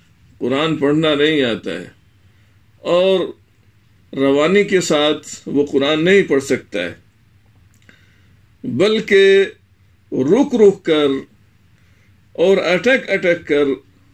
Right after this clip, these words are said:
कुरान पढ़ता है, "वहुवा अलैहि शाक़्क़ुन", और कुरान की ये तिलावत उसके लिए शाख है, दुश्वार है, मुश्किल है,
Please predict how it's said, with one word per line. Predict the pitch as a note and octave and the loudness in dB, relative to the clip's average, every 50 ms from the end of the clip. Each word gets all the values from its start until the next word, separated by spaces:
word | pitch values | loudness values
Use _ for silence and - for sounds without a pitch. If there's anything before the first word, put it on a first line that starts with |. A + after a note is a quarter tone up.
| _ _ - | _ _ -8
कुरान | C#3+ A#2 B2+ C3 B2+ B2+ A#2+ | -4 -2 -2 -2 -2 -2 -4
पढ़ता | - G#2+ G#2+ - - C#3 B2 B2+ | -6 -8 -8 -6 -4 -2 0 0
है, | A#2+ G#2+ A2+ A#2 - _ _ _ _ _ _ _ _ _ _ _ _ _ _ _ _ _ _ _ _ _ _ _ _ _ _ _ _ _ _ - | 0 -2 -4 -6 -10 _ _ _ _ _ _ _ _ _ _ _ _ _ _ _ _ _ _ _ _ _ _ _ _ _ _ _ _ _ _ -8
"वहुवा | C3 C3+ F3 G3+ F#3+ F#3+ G3 G#3 A3 A3 G#3+ G3 | -2 0 2 4 4 4 4 4 2 2 2 0
अलैहि | F#3 F3+ F3+ F#3 G#3 A3+ A3 G#3+ G3 G3 F3+ | 0 0 0 2 2 4 4 4 4 2 2
शाक़्क़ुन", | - - E3 F3 G3 G#3 G3+ G#3 - - D#3 B2+ B2 B2 - _ _ _ _ _ _ _ _ _ _ _ _ _ _ _ _ _ _ _ - | 0 -2 0 0 0 0 -2 -4 -6 -6 -6 -6 -6 -8 -16 _ _ _ _ _ _ _ _ _ _ _ _ _ _ _ _ _ _ _ -4
और | E3+ G3 G#3+ A3 A3 G#3 | -2 0 2 4 4 2
कुरान | - - E3 D#3 D3+ E3 F3+ G3 | 2 0 -2 -2 -2 -2 -2 -2
की | F#3 G#3+ G#3 | -2 0 2
ये | G3+ F#3+ | 2 2
तिलावत | - F3+ D#3+ D3 D3 D3+ E3+ G3 E3 E3+ | 2 0 -2 0 0 0 0 0 0 -2
उसके | E3+ D#3+ - - E3+ | -4 -6 -4 -4 -2
लिए | E3+ E3 F3+ G3+ G#3 G3+ | 0 2 4 4 2 2
शाख | - - C3 D3+ F#3 G3+ G3 - | 2 0 -2 0 -2 0 0 2
है, | G#3 E3+ C#3+ A2+ | 2 2 2 0
दुश्वार | A2+ C3+ - - D#3 D3 D#3 F3+ G3 G3 | -2 -2 -2 -2 -2 -2 0 0 0 2
है, | F#3+ G3 F#3+ F3+ D3+ | 2 2 2 0 0
मुश्किल | C#3 D#3 E3+ - - - G3+ G#3 G3 F#3+ | 0 -2 -4 -4 -4 -2 0 2 4 4
है, | G3 F#3 C#3+ | 4 2 0